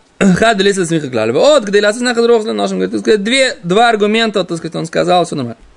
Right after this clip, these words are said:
Окей. Гемара задает, говорит, еще один аргумент, еще один важный момент.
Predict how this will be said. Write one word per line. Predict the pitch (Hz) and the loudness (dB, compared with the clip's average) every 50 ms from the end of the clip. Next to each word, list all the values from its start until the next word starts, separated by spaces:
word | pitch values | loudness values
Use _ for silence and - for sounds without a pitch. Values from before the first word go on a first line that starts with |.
| _ _ _ - - | _ _ _ -6 0
Окей. | 147 170 170 135 151 - - _ _ _ _ _ _ _ - - _ _ _ _ _ _ _ - - - - - - - - _ _ | 2 2 2 2 0 -2 -4 _ _ _ _ _ _ _ -20 -20 _ _ _ _ _ _ _ -20 -20 -20 -20 -20 -20 -20 -20 _ _
Гемара | 98 107 110 123 131 135 135 | -4 0 0 2 2 2 2
задает, | 127 127 131 135 135 139 151 | 2 2 2 2 0 0 -2
говорит, | 143 117 139 143 139 139 139 135 | -6 -4 -2 -2 0 0 -2 -4
еще | 123 - 165 165 | -4 -2 0 0
один | 160 151 151 | 0 0 -2
аргумент, | 147 143 147 151 156 190 233 240 214 180 | -4 -2 -2 0 0 0 0 0 0 -2
еще | 151 - 160 | 0 0 0
один | 151 156 | 0 0
важный | 160 160 156 165 165 | 0 -2 -2 -2 -2
момент. | 165 165 170 185 226 269 262 233 202 196 202 196 | -2 -2 -2 0 0 0 2 2 0 0 -2 -4